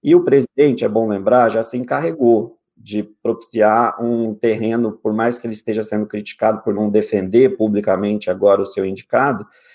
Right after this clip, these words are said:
é bom lembrar, ele fez uma reforma ministerial, ele trouxe um senador da República para a Casa Civil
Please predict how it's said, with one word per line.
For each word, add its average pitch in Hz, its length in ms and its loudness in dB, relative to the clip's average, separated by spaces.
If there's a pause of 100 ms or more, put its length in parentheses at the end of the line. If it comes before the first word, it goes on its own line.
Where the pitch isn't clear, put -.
(240)
é - 80 -14
bom 139 140 -4
lembrar, 120 320 4
ele 135 140 0
fez 160 200 0
uma 123 140 -2
reforma 113 560 0
ministerial, 98 920 -2 (320)
ele 107 200 -2
trouxe 139 320 0
um 131 60 -2
senador 113 500 0
da 104 140 0
República 104 600 -4
para 104 140 -6
a - 20 -6
Casa 95 260 -4
Civil 135 680 -4